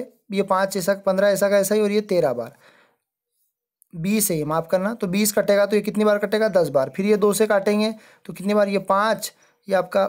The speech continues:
पन्द्रह और ये आपका हो जाएगा पाँच। पाँच, अब इसको तीन से डिवाइड करेंगे और फिर पाँच से। पाँच त्री पन्द्रह, दूना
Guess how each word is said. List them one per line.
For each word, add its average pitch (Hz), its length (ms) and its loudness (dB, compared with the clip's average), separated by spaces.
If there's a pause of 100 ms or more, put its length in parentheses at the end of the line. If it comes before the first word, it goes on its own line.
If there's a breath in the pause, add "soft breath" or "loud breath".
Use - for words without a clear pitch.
(120)
पन्द्रह 196 300 0
और 180 380 -4
ये 190 80 0
आपका 175 260 0
हो 165 120 0
जाएगा 175 360 2 (840)
पाँच। 113 320 -12
पाँच, 175 360 -2
अब 202 160 0
इसको 202 200 -2
तीन 214 240 0
से 214 120 0
डिवाइड 214 260 2
करेंगे 214 320 2
और 240 140 2
फिर 202 180 -4
पाँच 175 280 0
से। 147 140 -8
पाँच 180 260 0
त्री 208 160 -4
पन्द्रह, 202 340 2
दूना 202 280 -2